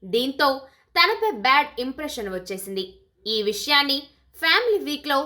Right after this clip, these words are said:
తన తండ్రి కూడా ఆమెకు చెప్పాడు. ఇతరులతో కలిసి గ్రూప్ గేమ్ ఆడుకు అని హెచ్చరించాడు కూడా. కానీ జరగవలసిన నష్టం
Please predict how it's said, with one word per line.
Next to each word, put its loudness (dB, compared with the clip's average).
తన 0
తండ్రి -4
కూడా 4
ఆమెకు -2
చెప్పాడు. -2
ఇతరులతో -4
కలిసి 0
గ్రూప్ -2
గేమ్ -2
ఆడుకు 2
అని 0
హెచ్చరించాడు -2
కూడా. 2
కానీ 2
జరగవలసిన 0
నష్టం 0